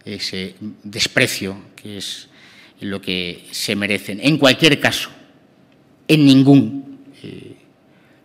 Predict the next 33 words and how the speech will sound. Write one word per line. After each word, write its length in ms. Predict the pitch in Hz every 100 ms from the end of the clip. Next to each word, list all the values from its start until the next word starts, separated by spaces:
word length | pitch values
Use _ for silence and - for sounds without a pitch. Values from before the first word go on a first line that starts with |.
| _
no 120 | 135 135
podemos 440 | 139 123 113 - - -
aceptar 640 | - 107 92 127 - -
que 80 | -
eso 160 | - 101
sea 160 | 110
libertad 300 | 98 87 -
de 20 |
expresión. 400 | 90 - - 95 92 _ _ _ _ _ _ _ _ _ _ - - _
Es 120 | - -
que 320 | 131 104 - - _ _ _ _ _ _ _ _ _ _ -
ningún 300 | 120 113 123
español 440 | 107 104 101 87 -
en 100 | -
su 100 | 92
sano 240 | 104 101
juicio 360 | - 98 - 90
acepta 340 | - 87 92
que 80 | -
eso 120 | -
sea 200 | - 92
libertad 320 | 90 82 -
de 40 | 85
expresión. 380 | - - 80 - _ _ _ _ _ _ _ _ _ _ _ _ _ _ _ _ _ _
Hay 120 | 113
una 120 | 127 104
cosa 180 | 101
que 100 | 95
se 120 | 92 95
llama 260 | 98 101
el 80 | 98
sentido 280 | - 90 101
común, 280 | 90 87